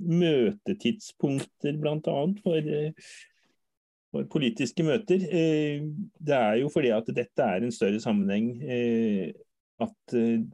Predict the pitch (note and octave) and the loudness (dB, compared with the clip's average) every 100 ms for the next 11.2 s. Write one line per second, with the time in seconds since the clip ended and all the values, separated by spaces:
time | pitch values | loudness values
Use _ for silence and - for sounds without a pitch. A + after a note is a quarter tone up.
0 | _ _ _ - A#2+ A#2 G2 G#2+ A#2+ G2 | _ _ _ -4 -2 0 2 2 2 0
1 | A2 - G2+ G2+ A#2+ F#2+ F#2 C#3 G#2+ F#2 | -2 -2 -4 -2 0 0 0 0 2 2
2 | F2+ - A2+ G#2+ G2+ F2 - A2 G#2 A2 | -2 -2 -2 0 -2 -4 -2 0 0 -2
3 | - B2+ A#2 G2+ - C3+ C#3 - - _ | -6 -2 0 0 -2 -10 -10 -18 -20 _
4 | - C3 C3 C#3 C3+ C#3+ - - D#3 G#2 | -4 -4 -2 -4 -4 -6 -8 0 2 2
5 | G#2 C#3 - A2+ G#2 G#2 - A#2 A2+ A#2+ | 0 -4 -2 0 -2 -4 -2 0 0 -2
6 | A#2+ B2 G#2+ G#2 _ _ _ _ _ _ | -4 -6 -8 -8 _ _ _ _ _ _
7 | _ _ - - _ _ _ - F2+ E3+ | _ _ -20 -20 _ _ _ -16 -4 0
8 | C3 G2+ G2+ - A#2+ A2 G#2 F3 F#3 D#3+ | 2 2 0 0 0 0 -2 -2 0 0
9 | D#3 - A2+ G2+ G2+ C#3+ G#2+ G2+ A2 A2+ | -2 0 0 0 0 0 2 0 0 -2
10 | A#2 C3+ C3 B2+ G2+ - F#2+ B2 A2+ G#3 | -2 -4 -2 -2 -2 -4 -2 0 0 0
11 | A3+ | 0